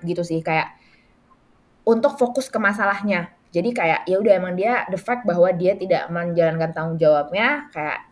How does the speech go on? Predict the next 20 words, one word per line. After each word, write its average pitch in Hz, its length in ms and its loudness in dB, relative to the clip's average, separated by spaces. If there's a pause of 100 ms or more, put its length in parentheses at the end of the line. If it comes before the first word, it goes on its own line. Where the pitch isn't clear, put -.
(240)
ya 170 240 4
udahlah 196 640 4
gitu. 160 160 -6
Tapi 285 400 -4
kita 269 240 -4
punya 208 240 -2
masalah 185 320 -2
yang 254 160 0
harus 190 160 -2
sama-sama 180 320 -4
diselesain. 175 580 -2 (140)
Jadi 170 240 -4
kayak, 170 200 0 (1400)
ya 190 160 8
udah, 208 400 2
kerjain 190 720 2
sekarang 226 640 0
karena 202 300 -4
kita 233 260 -4
butuh. 208 480 0